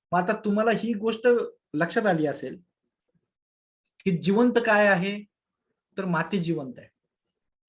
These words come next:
आता ह्या मातीचा जर इतिहास आपण काढून बघितला, तर तो इतिहास असा सांगतो की सगळ्यात जुनी सॉइल, म्हणजे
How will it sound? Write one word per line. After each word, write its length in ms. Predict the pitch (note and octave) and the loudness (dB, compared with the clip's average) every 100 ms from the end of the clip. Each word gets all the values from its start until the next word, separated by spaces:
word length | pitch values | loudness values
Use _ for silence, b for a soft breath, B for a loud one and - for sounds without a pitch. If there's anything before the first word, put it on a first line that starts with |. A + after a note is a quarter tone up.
| b b b | b b b
आता 160 | E3+ G#3+ | -2 0
ह्या 180 | G#3 A#3 | 2 2
मातीचा 440 | G#3 F#3+ A#3 A#3+ | 2 -2 -4 -2
जर 120 | A#3+ | -2
इतिहास 420 | G#3 F3+ A3 A3 | -2 -4 -2 -2
आपण 220 | A3 A3+ A3 | -4 -6 -4
काढून 320 | G3 G3 F#3+ | -2 -2 -6
बघितला, 460 | F3+ F3+ D#3+ C3 - _ _ _ _ _ _ - | -6 -8 -8 -10 -12 _ _ _ _ _ _ -10
तर 140 | F#3 | -4
तो 40 | G#3+ | -2
इतिहास 380 | F3+ A3 G#3 | 0 0 0
असा 160 | G3+ F#3+ | -2 -2
सांगतो 440 | F#3 F3 C#3+ C#3 - _ _ _ _ _ _ | -4 -4 -6 -10 -12 _ _ _ _ _ _
की 80 | G#3 | -4
सगळ्यात 460 | - G3+ G#3+ A#3+ G#3+ | -2 0 4 4 2
जुनी 480 | F3 D3 F#3+ A3 | -2 -2 0 0
सॉइल, 400 | G3+ E3+ C3 G#2+ - _ _ _ - | 0 -2 -4 -6 -16 _ _ _ -14
म्हणजे 180 | C#3+ | -8